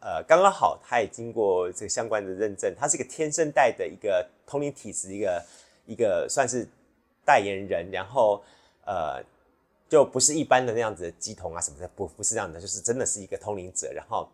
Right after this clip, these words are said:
而且经过了，呃，一些的相关的认证是非常高，高，高档次的。然后呢，但是他年轻，然后我们当时他刚刚过了那个所谓的这个考核的关卡之后呢，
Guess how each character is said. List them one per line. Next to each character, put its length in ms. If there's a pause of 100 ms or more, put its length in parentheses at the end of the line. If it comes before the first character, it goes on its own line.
(400)
而 140
且 100
经 200
过 140
了， 400
呃， 300 (220)
一 20
些 220
的 100
相 180
关 140
的 60
认 180
证 180
是 120
非 120
常 240
高， 380
高， 180
高 280
档 240
次 240
的。 180 (640)
然 120
后 60
呢， 100
但 140
是 60
他 100
年 240
轻， 400
然 100
后 300 (380)
我 80
们 120 (220)
当 160
时 80
他 160
刚 160
刚 240 (140)
过 160
了 160
那 80
个 200
所 140
谓 60
的 260
这 100
个 320
考 220
核 100
的 80
关 240
卡 220
之 160
后 220
呢， 160